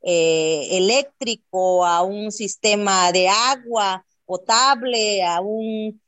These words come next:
eh, sistema de, eh, red de telefonía, de internet. Entonces hemos estado caminando, no ha sido fácil, eh, porque,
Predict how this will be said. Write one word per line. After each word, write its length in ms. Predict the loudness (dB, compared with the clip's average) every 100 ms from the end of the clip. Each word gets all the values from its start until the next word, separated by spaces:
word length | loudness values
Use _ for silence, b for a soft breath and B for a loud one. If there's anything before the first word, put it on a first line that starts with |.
| _ -4
eh, 180 | -2
sistema 580 | -2 -4 0 2 4 4
de, 720 | 4 4 2 2 0 0 0
eh, 60 | 0
red 200 | 0 -2
de 120 | -4
telefonía, 1000 | -2 -2 -2 -4 -4 -2 0 0 -2 -2
de 60 | -4
internet. 580 | -8 -6 -4 -2 -2 -2
Entonces 380 | 0 0 0 0
hemos 420 | 2 0 -2 -10 b b
estado 440 | -6 -2 2 2 2
caminando, 640 | 0 0 0 0 2 0
no 120 | 0
ha 80 | -2
sido 280 | -2 -4 -4
fácil, 720 | -2 -2 -2 -4 -8 -10 -12 _ -12
eh, 840 | -8 -4 -2 0 0 0 -4 -8 _ _ B B B _
porque, 1400 | 4 6 4 2 4 6 6 4 4 4 4 4 2